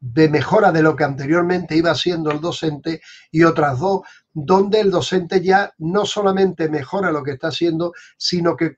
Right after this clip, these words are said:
intenta cambiar y modificar y transformar la realidad educativa con la que está, con la que está haciendo. Y si ustedes se fijan, una fase de sustitución, aumento, modificación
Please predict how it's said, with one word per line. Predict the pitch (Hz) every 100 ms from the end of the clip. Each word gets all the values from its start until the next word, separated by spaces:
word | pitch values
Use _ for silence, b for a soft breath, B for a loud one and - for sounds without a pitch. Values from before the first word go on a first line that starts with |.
| _
intenta | 160 160 214 220 190 214
cambiar | 165 156 160 185 190 -
y | 165
modificar | 156 151 135 147 131 175
y | 175
transformar | 165 147 143 139 151 156 b b b _
la | 151 143
realidad | 147 143 143 185
educativa | 180 165 151 170 175 175
con | 165
la | 151 139
que |
está, | 135 - 151 B B B
con | 147 143
la | 127
que |
está | 135 139
haciendo. | 135 - 120 117 -
Y | 160
si | 170
ustedes | 160 214 220 202
se | 170
fijan, | 160 190 - 190 196 B B B -
una | 185 139
fase | 151 151 160
de | 156
sustitución, | 135 185 190 180 170 180 175 175 - _
aumento, | 151 147 175 180 170 185 -
modificación | 151 151 139 143 135 123 160 156